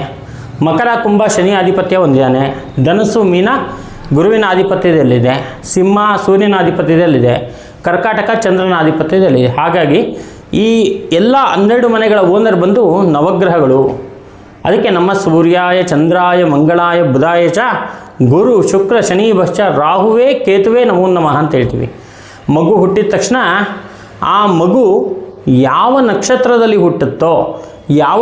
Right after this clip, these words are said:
ಪಾದದಲ್ಲಿ ಹುಟ್ಟುತ್ತೋ, ಆ ಪಾದ ಮತ್ತು ಆ ನಕ್ಷತ್ರದಿಂದ ನಾವು ರಾಶಿಯನ್ನು ನೋಡ್ಕೋತೀವಿ. ಆ ರಾಶಿಗೆ ಸಂಬಂಧಪಟ್ಟಂತಹ ಮತ್ತು ಲಗ್ನ, ಸೂರ್ಯನಿಂದ ಉಂಟಾಗುವಂಥದ್ದು ಲಗ್ನ,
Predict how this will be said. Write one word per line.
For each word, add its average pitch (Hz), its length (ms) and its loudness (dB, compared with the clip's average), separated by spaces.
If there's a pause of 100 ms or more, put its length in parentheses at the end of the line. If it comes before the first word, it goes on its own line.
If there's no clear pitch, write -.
ಪಾದದಲ್ಲಿ 226 640 2
ಹುಟ್ಟುತ್ತೋ, 175 500 0 (580)
ಆ 135 220 0
ಪಾದ 190 460 0
ಮತ್ತು 233 340 0 (160)
ಆ 151 180 -2
ನಕ್ಷತ್ರದಿಂದ 226 800 0 (800)
ನಾವು 170 220 0
ರಾಶಿಯನ್ನು 196 600 0 (640)
ನೋಡ್ಕೋತೀವಿ. 127 520 0 (1120)
ಆ 226 120 0
ರಾಶಿಗೆ 254 460 0
ಸಂಬಂಧಪಟ್ಟಂತಹ 202 1080 0 (1000)
ಮತ್ತು 214 200 -2 (140)
ಲಗ್ನ, 196 280 0 (300)
ಸೂರ್ಯನಿಂದ 220 520 2
ಉಂಟಾಗುವಂಥದ್ದು 208 800 2
ಲಗ್ನ, 160 300 2